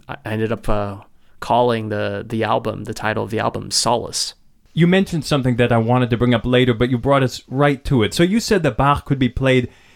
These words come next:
Speaker 2: many different ways. Uh, imagine that you're talking to an audience, people who have no idea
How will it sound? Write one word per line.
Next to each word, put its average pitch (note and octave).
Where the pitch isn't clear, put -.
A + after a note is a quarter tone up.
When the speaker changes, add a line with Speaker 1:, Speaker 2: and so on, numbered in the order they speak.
Speaker 2:
many C#3+
different B2+
ways. A2+
Uh, C3+
imagine E3+
that C#3+
you're C3+
talking C3
to A#2
an G#2+
audience, A2+
people C3+
who B2+
have A#2+
no C3+
idea A#2